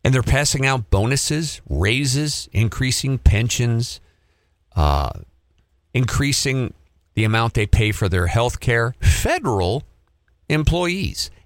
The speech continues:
And they produce what kind of good? None. Zero. Nothing. See, if congressmen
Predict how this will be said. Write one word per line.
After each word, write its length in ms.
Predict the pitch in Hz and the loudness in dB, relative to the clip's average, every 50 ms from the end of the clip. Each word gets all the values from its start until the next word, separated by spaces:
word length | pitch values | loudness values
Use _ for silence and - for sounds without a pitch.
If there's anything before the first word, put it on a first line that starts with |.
| _ - | _ -2
And 180 | 139 135 131 | -2 0 0
they 120 | 139 156 165 | 0 0 2
produce 520 | - - 185 165 127 143 143 - - - | 2 2 2 2 0 -2 -2 0 0 0
what 220 | 117 135 147 - | 0 0 -4 -2
kind 200 | - 143 139 139 | -2 0 0 2
of 200 | 135 135 120 107 | 0 -2 -2 -2
good? 400 | 101 110 110 101 85 71 69 - - - _ _ - _ _ _ _ _ | -2 0 0 0 0 -4 -6 -12 -12 -16 _ _ -20 _ _ _ _ _
None. 600 | - 113 120 120 123 127 127 123 113 104 87 76 73 - _ _ _ _ - | 0 2 2 4 4 2 2 2 0 0 0 -2 -2 -4 _ _ _ _ -8
Zero. 760 | 98 98 98 98 113 117 127 123 110 101 87 78 71 65 - - _ _ _ - | -6 -4 -2 0 0 2 2 2 2 2 2 0 0 -4 -6 -12 _ _ _ -4
Nothing. 600 | 104 104 104 110 113 113 - - 92 80 71 67 - - _ _ _ _ _ _ _ _ _ _ _ _ _ _ - - - | -2 0 0 2 0 0 0 0 -2 -2 -4 -8 -10 -16 _ _ _ _ _ _ _ _ _ _ _ _ _ _ -20 -20 -12
See, 320 | - - - 185 190 170 147 | -6 -2 0 0 0 0 0
if 240 | 156 151 - - - - _ _ - | -2 -4 -6 -8 -12 -18 _ _ -2
congressmen 960 | - - - 285 359 392 370 240 185 - - - 147 143 131 123 123 120 117 | 0 2 2 2 2 0 0 0 0 0 0 0 0 0 2 0 0 -2 -4